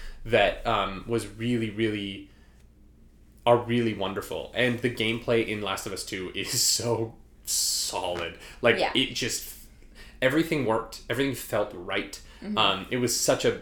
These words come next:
Speaker 1: it was such a beautiful, beautiful gameplay experience that also challenged me emotionally and that, like, I
Speaker 2: Yeah.
Speaker 1: was upset with at times. Um, and
Speaker 2: Fair
Speaker 1: so
Speaker 2: enough.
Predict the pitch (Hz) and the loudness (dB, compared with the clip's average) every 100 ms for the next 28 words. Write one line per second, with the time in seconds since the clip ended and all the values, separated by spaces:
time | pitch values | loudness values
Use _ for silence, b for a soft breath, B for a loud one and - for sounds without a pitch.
0 | - 120 113 - 120 104 104 92 101 92 | -2 0 0 -2 -4 -4 -6 -6 -2 -4
1 | - - 110 101 107 101 98 95 104 - | -4 -4 -4 0 -2 -2 -4 -4 -4 -6
2 | 98 95 92 - B - 123 110 101 - | -4 -4 -6 -12 B 4 4 4 0 2
3 | 113 - 113 110 110 - 107 98 95 - | -2 0 2 2 0 -6 -8 -6 -6 -6
4 | 95 95 87 - 92 92 90 92 92 95 | -8 -6 -6 -4 -6 -4 -4 -4 -2 -2
5 | 98 95 180 165 110 110 104 - - 98 | -2 -4 -6 -8 -2 0 0 -2 -2 -4
6 | 98 - 92 90 - B B B 120 110 | -4 -2 -4 -6 -14 B B B 4 4
7 | 107 104 - - - - B B - 127 | 4 -4 -14 -20 -20 -20 B B 0 4
8 | 160 165 131 123 117 | 4 8 10 12 10